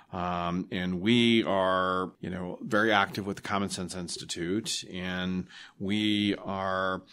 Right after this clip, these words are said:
uh, starting to look at some preliminary data that says that, you know, the healthcare system in Colorado counts for over three hundred eleven thousand jobs. To give you some context, our industry, construction's a hundred and ninety thousand.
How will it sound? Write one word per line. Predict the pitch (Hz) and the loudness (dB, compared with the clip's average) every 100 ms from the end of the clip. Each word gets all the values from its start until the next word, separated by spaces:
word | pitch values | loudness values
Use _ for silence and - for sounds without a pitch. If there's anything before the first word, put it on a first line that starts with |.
| - - | -20 -12
uh, | 98 95 | -6 -2
starting | - 131 127 123 | 4 8 10 8
to | 107 | 4
look | 104 107 | 2 2
at | 107 98 | 2 0
some | - 104 | -2 -4
preliminary | - 110 120 117 107 95 92 | -2 2 4 4 4 2 0
data | 90 90 98 | 0 0 -2
that | 95 90 | -2 -4
says | - 101 95 98 90 92 | 0 4 4 2 0 -2
that, | 92 90 - | 0 0 -4
you | - 98 | -8 -6
know, | 90 90 90 - - _ - | -6 -6 -8 -14 -20 _ -8
the | 92 | -4
healthcare | 95 113 - 113 101 | 2 2 2 2 2
system | - 107 - 98 | 2 0 0 0
in | 98 | 0
Colorado | - 98 98 110 113 | 0 2 4 2 2
counts | 92 - 98 98 | -2 0 0 0
for | - 98 | -6 -2
over | 117 110 | 0 0
three | 104 117 | -2 0
hundred | 104 107 107 | 2 2 2
eleven | 104 104 101 | 0 0 -2
thousand | 101 98 95 | -4 -2 -2
jobs. | 92 107 87 - - - - - - | -2 -2 -6 -8 -8 -10 -18 -18 -8
To | 104 | -2
give | 113 113 | 2 2
you | |
some | 110 113 | 2 2
context, | 113 123 135 104 104 - - - - _ _ _ - | 4 4 4 2 0 0 -4 -6 -14 _ _ _ 4
our | 113 131 | 6 8
industry, | 110 98 - 104 | 6 2 -2 -4
construction's | 107 101 131 139 98 95 | -6 0 0 0 -4 -4
a | 92 | -4
hundred | 104 98 | -4 -4
and | 90 | -4
ninety | 85 95 90 | -4 -4 -4
thousand. | 85 71 - - 76 | -8 -8 -8 -8 -12